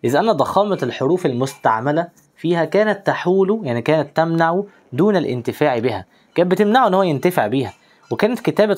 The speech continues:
قصة صغيرة بواسطتها تستغرق عدة مجلدات، يعني عشان تقرأ قصة صغيرة محتاج كتب كتير، ما أنت مش عارف تقرأ ال-، كل حرف واخد له صفحة ولا حاجة.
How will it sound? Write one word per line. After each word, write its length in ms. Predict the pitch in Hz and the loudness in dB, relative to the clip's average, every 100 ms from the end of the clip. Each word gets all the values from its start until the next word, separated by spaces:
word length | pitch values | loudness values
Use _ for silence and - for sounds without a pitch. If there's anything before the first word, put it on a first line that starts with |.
| - | 0
قصة 260 | 214 214 | 0 0
صغيرة 460 | 160 127 127 175 202 | 2 2 4 4 2
بواسطتها 720 | 127 123 143 143 131 123 185 | 0 2 2 0 -4 -2 -2
تستغرق 460 | 147 - 180 165 131 | -2 0 0 0 -2
عدة 220 | 143 160 123 | -2 -2 -2
مجلدات، 640 | 110 113 104 117 107 - - _ _ - | 0 0 2 0 0 -6 -20 _ _ -14
يعني 180 | 101 101 | -8 -4
عشان 240 | 95 113 | -4 -2
تقرأ 180 | 123 165 | 0 0
قصة 300 | - 196 185 | 0 -4 -2
صغيرة 380 | 143 135 196 214 - - - | 0 0 0 -4 -8 -18 -8
محتاج 200 | - 180 | -4 -2
كتب 260 | 208 185 | 0 0
كتير، 380 | - 113 143 107 - | -2 -2 -2 -2 -6
ما 80 | 110 | -8
أنت 100 | 104 | -4
مش 120 | 104 | -2
عارف 120 | 185 | -2
تقرأ 280 | - 214 156 | 0 0 0
ال-، 260 | 107 101 - | -2 -6 -2
كل 220 | 175 160 | 0 0
حرف 300 | - 175 - | 0 0 -2
واخد 220 | 101 160 | -2 -2
له 80 | 131 | 0
صفحة 380 | 127 139 - - | 0 0 -2 -4
ولا 120 | - | -4
حاجة. 200 | 104 | -6